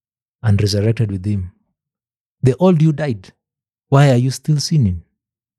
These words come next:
Are, are you getting the, the argument?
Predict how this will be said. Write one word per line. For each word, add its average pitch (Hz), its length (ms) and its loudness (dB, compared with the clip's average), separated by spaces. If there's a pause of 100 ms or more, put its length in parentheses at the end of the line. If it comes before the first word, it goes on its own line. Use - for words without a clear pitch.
(720)
Are, 110 100 -4
are 113 40 0
you 120 380 0
getting 117 440 -4
the, 101 400 -6 (680)
the 76 140 -4
argument? 95 420 -6